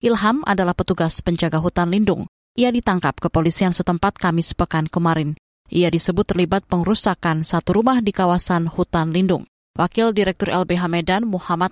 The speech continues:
Ali Nafiah Matondang, menduga ada kesalahan prosedur dalam penangkapan Ilham oleh personil Polres Langkat sebab tanpa disertai surat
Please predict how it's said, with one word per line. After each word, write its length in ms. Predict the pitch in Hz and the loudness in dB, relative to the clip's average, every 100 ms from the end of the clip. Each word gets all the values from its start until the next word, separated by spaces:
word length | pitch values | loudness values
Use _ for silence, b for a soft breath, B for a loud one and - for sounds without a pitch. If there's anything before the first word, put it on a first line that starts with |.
| - | -2
Ali 240 | 160 170 | -4 -2
Nafiah 400 | 165 170 208 196 | -4 -4 -2 -2
Matondang, 640 | 180 170 - 185 170 202 302 _ _ - | -2 -4 -2 -2 -2 -4 -6 _ _ -2
menduga 320 | 185 185 208 | 0 2 2
ada 160 | 190 185 | 2 0
kesalahan 560 | 190 196 180 175 175 | -2 0 -2 -2 -4
prosedur 400 | 180 175 220 240 | -4 -2 0 0
dalam 320 | 208 190 185 175 | 0 0 0 -2
penangkapan 640 | 180 170 170 - 165 156 | -4 -2 -2 -2 -4 -2
Ilham 400 | 254 214 160 160 | -4 -2 -2 0
oleh 240 | 170 170 | 0 2
personil 400 | - - 185 190 | 0 0 0 0
Polres 480 | - 190 190 190 - | 2 0 2 -2 -2
Langkat 320 | 190 185 170 - | -2 0 -2 -4
sebab 320 | - 175 180 - | -6 -2 -2 -2
tanpa 320 | 175 170 175 | -2 -2 -2
disertai 480 | 170 - 170 185 175 | 0 0 0 0 -2
surat 320 | - 220 175 | 0 0 0